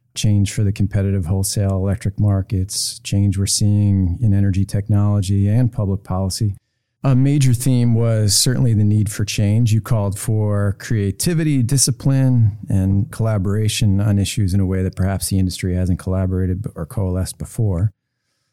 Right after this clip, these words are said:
Uh, you highlighted a number of proactive steps that the New York I S O is taking to address this new paradigm. But your message wasn't just intended for the stakeholder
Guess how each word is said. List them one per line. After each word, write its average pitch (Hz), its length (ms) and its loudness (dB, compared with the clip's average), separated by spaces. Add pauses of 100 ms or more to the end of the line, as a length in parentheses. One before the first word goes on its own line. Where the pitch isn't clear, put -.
(180)
Uh, 98 220 0
you 98 220 2
highlighted 107 580 0
a - 20 2
number 101 280 2
of 92 80 -4
proactive 98 500 -2
steps - 600 -4
that 98 340 -2
the 104 100 0
New 98 160 2
York 95 200 -2
I 98 160 0
S 92 200 -2
O 104 140 0
is 95 120 -4
taking 95 400 -2
to 95 240 -4
address 101 380 -2
this 110 200 -2
new 98 100 2
paradigm. 95 680 0 (600)
But 123 280 0
your 139 100 2
message 147 480 0
wasn't 135 300 2
just 127 200 0
intended 117 360 2
for 104 80 -2
the 101 40 0
stakeholder 113 680 -4